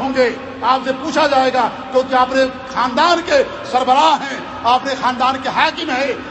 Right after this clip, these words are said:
آپ نے خاندان کے امیر اور بادشاہ ہیں، آپ کا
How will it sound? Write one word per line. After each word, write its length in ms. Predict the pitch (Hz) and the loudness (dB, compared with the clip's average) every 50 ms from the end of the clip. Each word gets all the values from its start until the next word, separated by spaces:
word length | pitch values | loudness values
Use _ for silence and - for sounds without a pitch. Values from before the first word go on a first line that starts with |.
| - - 247 294 | -8 -2 -2 -2
آپ 120 | 302 269 277 | 0 -2 -2
نے 60 | 294 - - | -4 -4 -2
خاندان 360 | 240 262 262 269 262 277 277 269 | -2 -2 0 2 0 0 0 -2
کے 80 | 269 262 | -4 -4
امیر 200 | 262 302 302 285 | -4 -2 -2 -2
اور 120 | 277 269 269 | -2 0 2
بادشاہ 500 | 269 269 269 269 - - - 320 349 339 302 - | 0 0 0 -2 -2 -2 0 2 2 2 0 0
ہیں، 140 | 262 - - - - - - - - - - - - - - - 202 214 247 | -4 -8 -10 -10 -12 -12 -14 -14 -14 -16 -16 -16 -18 -16 -8 -2 2 2 2
آپ 120 | 269 262 262 | 2 0 -2
کا 80 | 262 | -4